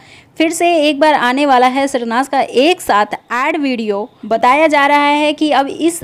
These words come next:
एड वीडियो का शहनाज ने, यानी कि शहनाज गिल और सिद्धार्थ शुक्ला ने, जो सुपरस्टार हैं दोनों, दोनों ने बड़ी मोटी रकम डिमांड की है इस एड वीडियो की, जो उनकी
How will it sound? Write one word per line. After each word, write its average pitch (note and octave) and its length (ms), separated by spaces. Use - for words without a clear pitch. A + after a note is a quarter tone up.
एड C#4 300
वीडियो A3+ 560
का G#3 400
शहनाज A#3+ 800
ने, G#3+ 100
यानी G#3 340
कि C#4+ 140
शहनाज C#4 640
गिल C4+ 260
और B3+ 280
सिद्धार्थ G#3+ 540
शुक्ला A#3+ 540
ने, G#3 220
जो A#3 180
सुपरस्टार G#3+ 920
हैं A3 220
दोनों, G#3 320
दोनों A#3+ 320
ने B3 180
बड़ी A#3 380
मोटी G#3+ 460
रकम A3+ 380
डिमांड G#3+ 420
की A#3+ 240
है A#3+ 280
इस A3+ 160
एड A#3 240
वीडियो A#3 380
की, A#3 180
जो C4 160
उनकी B3 360